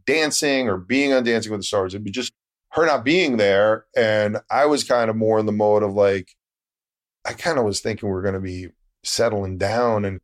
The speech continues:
taking a step back. And now I'm like, it was more about just a perfect negative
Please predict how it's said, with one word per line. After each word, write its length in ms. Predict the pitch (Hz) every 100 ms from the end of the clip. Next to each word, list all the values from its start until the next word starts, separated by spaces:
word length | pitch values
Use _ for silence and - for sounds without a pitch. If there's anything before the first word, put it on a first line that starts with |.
| _
taking 320 | - 117 107 95
a 40 |
step 500 | - - 104 85 87
back. 500 | 101 123 107 98 -
And 140 | 104
now 340 | 104 107 104 98
I'm 100 | 98
like, 280 | 95 92 - _ _ _ _ _ -
it 80 |
was 220 | 143 143 117
more 260 | 139 139
about 460 | 127 117 110 107 - _ _ _ _ _ _ _ -
just 220 | 160 -
a 80 | 131
perfect 720 | - - 139 131 135 127 - _ _ _ _ _ _ _
negative 680 | 120 113 113 113 113 104 101